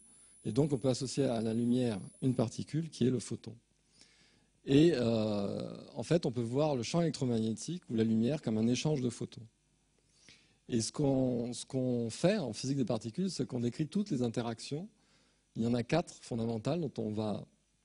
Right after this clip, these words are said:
reparler tout au long de, de cet exposé. Euh, l'interaction forte, l'interaction faible, l'interaction électromagnétique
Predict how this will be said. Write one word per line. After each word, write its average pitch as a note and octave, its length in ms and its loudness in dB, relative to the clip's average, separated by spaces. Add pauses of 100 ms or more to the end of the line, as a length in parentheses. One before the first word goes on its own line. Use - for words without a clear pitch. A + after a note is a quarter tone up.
(340)
reparler A#2+ 480 0
tout A#2+ 220 -6
au - 20 -2
long A#2 140 0
de, A2 260 -2
de G#2+ 200 -2
cet A2 220 -6
exposé. A#2 520 -4 (840)
Euh, A2 720 2 (200)
l'interaction A2+ 560 -2
forte, D#3 260 2
l'interaction A2 520 -2
faible, D#3 340 2
l'interaction A2+ 420 -2
électromagnétique G#2+ 800 -4